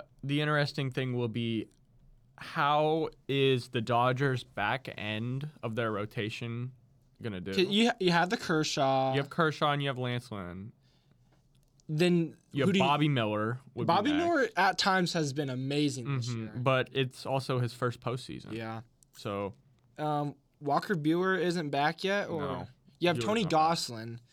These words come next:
Speaker 2: but he hasn't been the same since.
Speaker 1: Do they have Tony Goslin?
Speaker 2: He's, he came back this year. I don't know if he, he hasn't been the same.
Speaker 1: Yeah. And then you obviously, for your bullpen, you have people like Phillips,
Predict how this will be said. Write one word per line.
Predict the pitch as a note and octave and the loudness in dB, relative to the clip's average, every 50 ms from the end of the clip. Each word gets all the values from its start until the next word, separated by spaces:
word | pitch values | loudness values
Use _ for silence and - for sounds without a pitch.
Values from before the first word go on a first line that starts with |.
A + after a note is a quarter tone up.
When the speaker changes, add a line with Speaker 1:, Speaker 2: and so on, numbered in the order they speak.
| _ _ _ _ | _ _ _ _
Speaker 2:
but | - C3+ B2+ | -6 -4 -4
he | G2+ B2+ D#3 E3 | -2 0 0 0
hasn't | E3 E3 F3+ E3 | 2 2 0 0
been | E3 D#3+ | 0 -2
the | D3+ C#3 | -2 -4
same | B2 - - C#3+ C#3 C#3 C3+ B2+ | -4 -4 -4 -4 -4 -4 -6 -6
since. | B2 - - C3+ B2 A#2 G#2+ - - - - - _ _ _ _ _ _ _ _ _ _ - | -8 -8 -8 -8 -10 -10 -12 -12 -12 -14 -14 -14 _ _ _ _ _ _ _ _ _ _ -8
Speaker 1:
Do | - C3 D#3 | -6 -4 -4
they | G3 | -4
have | A#3 - | -6 -8
Tony | - D#4 E4+ F4+ | -8 -8 -8 -6
Goslin? | E4+ F#4 F#4 F4+ E4+ - E4+ E4+ - _ | -6 -6 -6 -6 -8 -10 -14 -14 -16 _
Speaker 2:
He's, | - - E3 F3 - - - | -6 -4 -4 -4 -4 -6 -10
he | - - - F3 | -10 -10 -8 -4
came | - B3+ A3+ E3+ | -2 0 0 2
back | D3+ D3+ D#3 E3 E3 - | 2 2 2 2 0 -4
this | C3 A#2+ - - | -6 -6 -6 -6
year. | B2+ B2+ | -6 -6
I | B2 C3 | -6 -6
don't | C3+ C3 C3 | -6 -8 -10
know | C3+ C3 B2+ B2+ B2 B2+ _ _ _ _ _ _ - | -10 -8 -8 -10 -12 -14 _ _ _ _ _ _ -12
if | C3 B2+ - | -12 -10 -8
he, | - C3 B2 A#2+ A#2 A2+ A2+ G#2 - _ _ _ | -8 -6 -6 -6 -6 -8 -10 -12 -14 _ _ _
he | - - | -2 0
hasn't | F3 G#3+ B3 B3 | 0 2 2 2
been | A#3 A#3 G#3 | 2 2 0
the | E3+ D3 | 0 -2
same. | - - - D3+ D3 C3+ A#2+ A2+ A2+ A2+ A2+ - _ _ _ _ - | -2 -2 -2 -2 -4 -4 -6 -8 -12 -14 -16 -18 _ _ _ _ -18
Speaker 1:
Yeah. | - - E2+ D#2 F#2 F#2 G2+ G#2 - _ _ _ _ - | -14 -10 -8 -6 -4 -4 -6 -6 -10 _ _ _ _ -4
And | C3+ C#3 | 0 2
then | C#3 C#3+ C#3+ C#3+ C#3+ | 2 4 4 4 2
you | C#3+ C#3+ C#3+ | 4 4 4
obviously, | C3+ C#3 C3+ C3+ C#3 C3 - - C#3 C3 B2+ A#2+ - - - - - | 4 4 2 0 -2 -4 -4 -4 -2 -2 -2 -4 -6 -8 -16 -20 -20
for | - - - C3 B2 B2 B2 A#2+ A#2 - - - | -14 -8 -4 -2 -2 -2 -2 -2 -4 -8 -10 -8
your | B2 B2 B2 | -6 -4 -2
bullpen, | A2+ A#2+ C3+ C3+ B2 - C3+ C3 B2+ B2+ B2+ B2+ B2+ | 0 2 2 0 0 0 0 0 0 0 0 0 0
you | B2 | 0
have | A#2+ B2 B2 A2+ - | 0 0 0 0 -2
people | - B2 - - A#2 A2+ A2+ | -6 -8 -6 -6 -6 -4 -2
like | A2 A2 A2 A2 A2 - - - _ _ _ _ _ _ _ - | -2 -2 -2 -4 -6 -10 -16 -20 _ _ _ _ _ _ _ -4
Phillips, | - C3 B2+ B2 B2 B2 A#2 - - - - - | -2 0 0 2 0 0 -2 -2 -6 -14 -20 -20